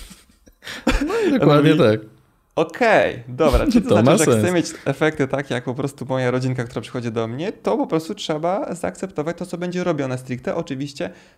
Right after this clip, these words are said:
Speaker 2: to jest wszystko robione, wiesz, jakby w zgodzie, nie wychodzi
Speaker 1: Tak,
Speaker 2: poza
Speaker 1: tak, tak.
Speaker 2: stref-, strefę komfortu pacjenta i tak dalej.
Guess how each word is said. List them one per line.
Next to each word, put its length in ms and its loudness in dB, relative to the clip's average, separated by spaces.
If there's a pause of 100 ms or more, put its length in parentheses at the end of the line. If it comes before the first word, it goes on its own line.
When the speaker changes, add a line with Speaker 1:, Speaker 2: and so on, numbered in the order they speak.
(100)
Speaker 2:
to 140 -4
jest 140 -6
wszystko 260 -8
robione, 200 -8
wiesz, 220 -10
jakby 200 -10
w 40 -8
zgodzie, 520 -4
nie 120 -4
wychodzi 260 -2
Speaker 1:
Tak, 80 0
Speaker 2:
poza 160 -2
Speaker 1:
tak, 100 -4
tak. 100 -2
Speaker 2:
stref-, 300 -4
strefę 340 -8
komfortu 400 -8
pacjenta 340 -6
i 40 -12
tak 160 -8
dalej. 180 -8